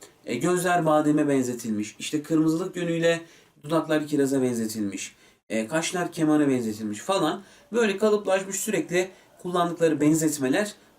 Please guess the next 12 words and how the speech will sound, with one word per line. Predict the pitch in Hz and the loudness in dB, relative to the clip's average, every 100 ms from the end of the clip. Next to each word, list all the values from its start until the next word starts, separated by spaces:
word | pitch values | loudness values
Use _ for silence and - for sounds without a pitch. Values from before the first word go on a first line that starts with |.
| - | -2
vardır. | 147 120 - - _ - - | 0 0 -4 -12 _ -20 -10
Şimdi | - 262 | -2 0
aşık | - 202 311 320 | 2 0 0 -2
edebiyatı | 320 262 202 165 170 180 | -2 0 2 0 -2 0
bu | 277 | 2
anlamda | 226 175 143 117 110 110 - _ 147 | 2 2 2 2 0 -2 -8 _ -2
divan | 185 196 254 | 0 2 2
edebiyatına | 240 220 220 214 208 202 | 2 2 2 2 0 0
kıyasla | 214 226 247 - 185 196 - - - | 2 2 2 0 0 0 -6 -20 -2
daha | 165 220 247 | 0 0 -2
somut | - - - 185 208 254 - - - - _ | -2 -2 0 0 2 0 -2 -6 -10 -20 _
bir | 156 175 | -6 -6